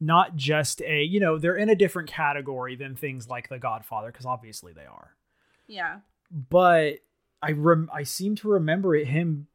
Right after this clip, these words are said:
Speaker 1: taking kind of a hard stance on the Marvel movie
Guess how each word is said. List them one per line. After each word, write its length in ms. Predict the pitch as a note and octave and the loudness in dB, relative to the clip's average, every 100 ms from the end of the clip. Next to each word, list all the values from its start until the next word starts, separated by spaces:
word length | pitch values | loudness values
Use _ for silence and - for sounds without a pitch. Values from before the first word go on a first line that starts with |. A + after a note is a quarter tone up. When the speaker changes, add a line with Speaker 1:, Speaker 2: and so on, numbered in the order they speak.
| _ | _
Speaker 1:
taking 360 | - D#3 G3 C4 | 0 0 2 0
kind 280 | - G3+ C#4 | 2 2 4
of 120 | B3+ | 4
a 80 | E3+ | 4
hard 380 | - D#3 E3+ C#3+ | 4 2 2 0
stance 720 | - C#3+ C#3+ A#2+ - - - _ _ _ _ - | -4 -2 -4 -4 -8 -8 -10 _ _ _ _ -4
on 840 | E3 D3 C3+ C3 B2+ B2 A#2+ C3 | 0 2 0 -2 -4 -8 -12 -10
the 100 | C3+ | -6
Marvel 460 | C#3+ C#3+ C#3 C3 C3+ | -2 0 0 -2 -6
movie 760 | C3+ C3 B2+ B2 B2 A#2 A2+ | -8 -8 -8 -8 -8 -12 -16